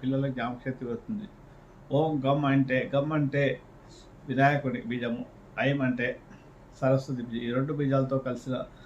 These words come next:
మంత్రం ఇది చాలా మహిమాన్వితమైనది. ఈ మంత్రం పారాయణం, జపం చేసుకోవడం ద్వారా మంచి జ్ఞాపకశక్తి పెరుగుతుంది. నమ్మకంతో భక్తి చే-, దీనికి ఉదాహరణ నేనే, నేనే చాలా కాలం నుంచి చేశాను. నాకు ఉన్న జ్ఞాపకశక్తి పెరగడానికి కూడా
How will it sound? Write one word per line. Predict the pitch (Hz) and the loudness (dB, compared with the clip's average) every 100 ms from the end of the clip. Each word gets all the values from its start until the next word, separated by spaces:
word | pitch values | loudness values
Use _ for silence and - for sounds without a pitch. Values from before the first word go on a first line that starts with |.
| - - - | -20 -10 -2
మంత్రం | 123 147 139 | 0 2 2
ఇది | 135 | 2
చాలా | 123 127 - 127 | 2 2 0 0
మహిమాన్వితమైనది. | 131 139 131 120 120 127 | 4 6 4 2 -2 0
ఈ | 127 | 0
మంత్రం | 127 120 135 135 - - - - - - - - - | 0 -2 -2 -2 -6 -20 -20 -20 -20 -20 -20 -20 -2
పారాయణం, | 127 135 135 131 120 - - - - - 117 | 4 6 6 6 2 -6 -16 -20 -14 -10 0
జపం | 131 151 160 | 2 2 2
చేసుకోవడం | 139 135 147 131 127 | 0 2 4 4 4
ద్వారా | 120 127 - 147 | 4 2 0 -2
మంచి | 131 139 143 - 123 | -2 0 0 -2 -4
జ్ఞాపకశక్తి | 117 - 127 - | -4 -6 -8 -6
పెరుగుతుంది. | 110 107 104 101 - - - - - - | -6 -6 -8 -10 -12 -14 -20 -20 -20 -12
నమ్మకంతో | 117 127 147 139 | -2 -2 0 0
భక్తి | 127 123 131 | 0 -2 -8
చే-, | 120 117 113 | -4 -4 0
దీనికి | 131 123 123 | 0 0 -2
ఉదాహరణ | 127 135 143 135 | 2 4 4 4
నేనే, | 123 123 131 123 | 2 2 2 2
నేనే | 127 147 147 143 | 2 2 0 0
చాలా | 123 123 117 | 0 0 -2
కాలం | 123 120 | -4 -4
నుంచి | 113 - 110 | -6 -6 -6
చేశాను. | 117 117 120 131 151 - - - - 123 | -6 -6 -4 -4 -4 -12 -20 -20 -12 -4
నాకు | 123 127 | -4 -4
ఉన్న | 123 117 123 123 - - - - 139 | -8 -6 -4 -4 -6 -10 -20 -14 -6
జ్ఞాపకశక్తి | 120 123 - 131 - | -4 -4 -4 -6 -6
పెరగడానికి | 120 123 120 127 120 | -6 -2 -2 -2 -4
కూడా | 123 | -6